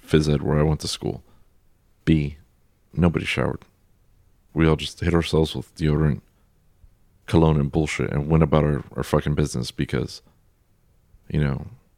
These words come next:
showering in public places is not a thing that we traditionally did as a culture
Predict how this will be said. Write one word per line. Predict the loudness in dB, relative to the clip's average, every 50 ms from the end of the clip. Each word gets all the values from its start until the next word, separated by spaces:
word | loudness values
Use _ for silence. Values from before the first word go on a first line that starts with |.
| _ _
showering | -2 4 6 6 6 6 6 4 2 2
in | 0 0 0
public | 2 2 2 2 0 -2 _
places | 2 2 2 2 2 -2 -4 -4
is | -4 -2 0
not | 2 2 2
a | 2
thing | 0 0 0 0 0
that | -2 -2 -4 -4
we | -4 -4 -4 -4 -6 -8 -12 _ _ _ _ _ _ _
traditionally | -2 0 0 0 0 0 0 0 0 2
did | 2 2 0 0 -2 -4 _ _ _ _ _ _
as | -4 -4 -4 -2
a | -2
culture | 0 0 0 0 0 -2 -4 -6 -6